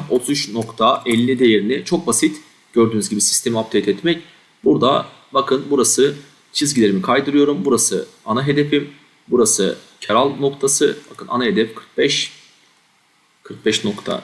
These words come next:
kırk yedi. Kar al seviyesi otuz dokuz nokta seksen sekiz. Güçlü boğa piyasamız burası. Efsane kapanış değerimiz burası.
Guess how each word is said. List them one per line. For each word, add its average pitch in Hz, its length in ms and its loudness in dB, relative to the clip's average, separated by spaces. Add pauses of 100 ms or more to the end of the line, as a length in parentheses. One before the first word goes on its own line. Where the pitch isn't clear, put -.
(1200)
kırk - 260 -10
yedi. 117 300 0 (1040)
Kar 135 60 2
al 120 120 4
seviyesi - 560 0 (400)
otuz - 240 -4
dokuz 123 260 -2
nokta 139 220 -2
seksen 139 380 -2
sekiz. - 520 -2 (1040)
Güçlü 135 280 0
boğa 110 200 2
piyasamız 101 640 -2 (200)
burası. 143 420 2 (720)
Efsane 131 380 0
kapanış 92 400 -4
değerimiz 95 340 -4
burası. 143 400 2